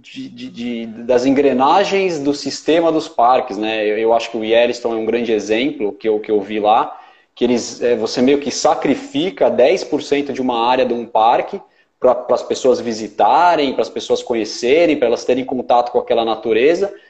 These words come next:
mas ali você gera um, um recurso financeiro da visitação, da venda de souvenir, dos patrocinadores que estão ali apoiando e expondo a-, as suas marcas,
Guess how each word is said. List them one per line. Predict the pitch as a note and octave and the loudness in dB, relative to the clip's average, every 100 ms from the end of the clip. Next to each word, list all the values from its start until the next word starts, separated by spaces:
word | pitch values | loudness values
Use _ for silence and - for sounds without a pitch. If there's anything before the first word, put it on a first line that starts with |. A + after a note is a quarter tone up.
| - | -4
mas | B2+ B2+ | 0 2
ali | B2+ C#3+ | 4 2
você | E3 - | 0 -2
gera | C#3 - B2+ D#3 F3 D3 - - _ _ | -2 2 4 4 4 2 -2 -12 _ _
um, | C3 C3+ C3+ | -8 -6 -4
um | |
recurso | B2 B2 E3 E3+ - | -6 -4 -4 -6 -6
financeiro | - D3+ C#3 - C#3+ C#3 B2 | -4 0 -2 -2 2 4 4
da | A#2+ | 4
visitação, | A#2+ A2+ A2+ A2 - - C#3 E3 | 2 0 -2 -2 -2 0 2 2
da | C3+ | 2
venda | A2 A#2+ B2 | 2 0 -2
de | A#2+ | -2
souvenir, | B2+ A2 A2 G#2+ C#3+ F#3 E3+ A#2+ - _ _ | -8 -4 -4 -2 -2 0 0 0 -6 _ _
dos | A#2+ | -14
patrocinadores | - C3 B2+ B2 B2+ A#2+ A2 C#3+ D3+ | -2 -2 0 -4 -2 0 2 2 2
que | - | -2
estão | - C3 | 0 2
ali | B2 B2 | 2 2
apoiando | A#2+ A#2+ A2+ B2 A#2 | 2 2 2 2 -2
e | |
expondo | A2+ - B2 C3+ B2 | -6 -4 -2 2 2
a-, | A#2+ | 2
as | A2 | 0
suas | - A#2+ G#2 | -2 -2 0
marcas, | G#2+ A#2 E3 - B2 - - | 0 2 2 0 -2 -4 -10